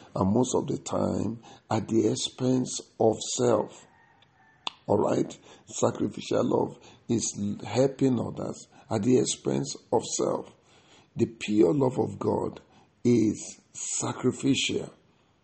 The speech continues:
is kind. All right? It is di-, it is different from the, the, the expression of the love that we have today. Entirely different.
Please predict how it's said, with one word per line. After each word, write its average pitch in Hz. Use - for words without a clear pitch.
is 120
kind. 110
All 107
right? 120
It 127
is 107
di-, -
it 110
is -
different 131
from 120
the, 101
the, 101
the 98
expression 127
of 117
the 90
love 95
that 98
we 90
have 101
today. -
Entirely 104
different. -